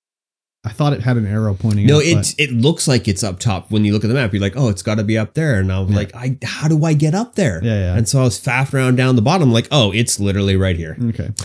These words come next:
Speaker 2: <laughs>
Speaker 1: Yeah, I missed that one, but, um, but as I, w-, oh, the one thing I didn't do in there was I didn't shoot down all the incense
Speaker 2: Oh, yeah, yeah.
Speaker 1: brazier things, 'cause there was a challenge to do it.
Speaker 2: Yeah.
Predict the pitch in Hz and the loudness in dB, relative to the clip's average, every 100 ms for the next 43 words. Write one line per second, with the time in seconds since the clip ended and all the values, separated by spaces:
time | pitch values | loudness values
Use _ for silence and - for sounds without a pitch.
0 | 202 202 349 - - 139 113 110 113 - | 2 4 2 0 -2 2 4 4 2 0
1 | 101 90 87 98 82 73 _ _ _ _ | -2 -2 -2 -2 -4 -10 _ _ _ _
2 | _ _ _ - - _ _ 123 113 110 | _ _ _ -20 -20 _ _ 2 4 4
3 | 107 107 104 147 139 151 175 175 143 143 | 4 2 4 2 4 2 4 2 2 0
4 | 143 - 170 147 143 180 190 190 139 135 | -2 0 2 4 6 4 4 4 4 6
5 | 220 202 127 117 110 110 113 127 143 107 | 6 8 6 6 4 4 2 4 4 2
6 | - 147 127 131 123 120 120 113 113 110 | 2 4 4 4 6 4 4 4 4 2
7 | 104 139 160 - 101 95 104 143 202 190 | 4 4 4 4 2 2 2 4 4 4
8 | 139 151 135 113 117 113 110 104 95 113 | 4 4 4 4 4 2 2 0 0 0
9 | 107 107 - - _ - 127 113 110 107 | 2 0 -2 -12 _ -4 0 2 2 2
10 | 107 - - - _ _ _ _ _ _ | -2 -4 -14 -20 _ _ _ _ _ _
11 | _ _ _ - 117 110 107 - - 147 | _ _ _ 0 2 2 0 -2 2 4
12 | 160 127 113 110 - 110 104 98 95 95 | 4 4 4 2 -2 -2 2 2 0 -4
13 | - 107 | -4 -2